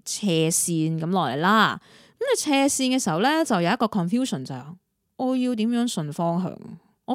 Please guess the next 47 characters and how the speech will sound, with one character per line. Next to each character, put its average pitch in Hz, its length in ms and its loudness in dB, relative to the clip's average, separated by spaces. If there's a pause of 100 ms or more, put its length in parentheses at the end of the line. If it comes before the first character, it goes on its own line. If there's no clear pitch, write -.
到 254 160 2
底 247 200 2
個 285 100 2
方 269 420 2
向 170 300 0
要 180 220 -2
點 165 160 -4
樣 185 180 0
處 131 400 -6
理 113 160 -10
啊？ 135 80 -14 (460)
嗱， 185 180 0
我 254 80 2
就 254 100 2
figure 349 320 4
out 339 80 4
到 196 120 2
咧， 220 140 2
大 170 180 0
概 175 180 0
可 214 160 2
以 - 20 4
有 165 160 2 (180)
兩 151 300 0
個 175 80 2
方 185 280 2
向。 135 160 -2 (540)
噉 294 160 -2
大 214 220 4
概 214 220 2
每 208 320 2
一 330 60 2 (180)
個 180 420 2
會 175 300 -2
用 165 360 -2
big 240 200 2
X - 220 -6
嘅 151 520 -2
占 220 160 -2
卜 220 80 0
師 - 280 -2
咧， 175 220 0
可 226 140 0
能 208 100 2
都 220 140 0
有 165 160 0
佢 - 80 -2